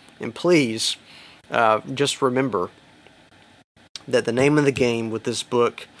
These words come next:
is not that this is the best method because Peter Van Mastricht believed he had everything figured out.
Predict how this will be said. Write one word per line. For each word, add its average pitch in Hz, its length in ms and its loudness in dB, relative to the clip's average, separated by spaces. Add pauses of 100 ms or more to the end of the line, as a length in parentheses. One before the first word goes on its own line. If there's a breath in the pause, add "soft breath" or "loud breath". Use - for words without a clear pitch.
(380 loud breath)
is 127 180 -2
not 143 300 4
that 120 160 0
this 143 200 0
is 139 120 -2
the 123 80 -2
best 135 360 4
method 127 440 0
because 127 560 2
Peter 120 280 -4
Van 117 180 -4
Mastricht 117 460 -4
believed 117 320 -6
he 117 100 -10
had 120 120 0
everything 113 340 -4
figured 104 340 -2
out. 101 380 0